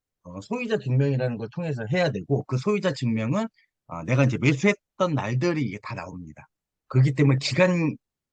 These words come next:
기간에 대해서 퍼센트를 구할 수가 있고 입증이 가능합니다. 그래서 법에서도, 음, 소유자 증명을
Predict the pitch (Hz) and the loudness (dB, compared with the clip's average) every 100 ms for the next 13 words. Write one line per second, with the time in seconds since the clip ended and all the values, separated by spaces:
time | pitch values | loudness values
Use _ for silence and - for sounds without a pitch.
0 | _ _ - - 131 165 165 160 127 120 | _ _ -4 2 4 4 4 2 0 -2
1 | 151 139 226 214 202 - 160 151 - 123 | -2 -2 -2 -2 -4 -4 -6 -6 0 4
2 | 131 131 - 120 120 135 101 _ 160 165 | 4 2 -4 -4 0 0 -2 _ -8 -4
3 | 131 - 185 160 - 90 92 101 85 127 | -4 -4 -4 -2 -4 -6 -4 -4 -6 0
4 | 151 151 139 - 139 143 127 151 254 - | 4 6 4 2 2 4 4 4 2 -2
5 | _ _ _ _ 92 87 - _ - 190 | _ _ _ _ -8 -8 -10 _ 0 2
6 | 165 131 120 117 123 123 151 196 | 2 2 4 4 4 4 2 -2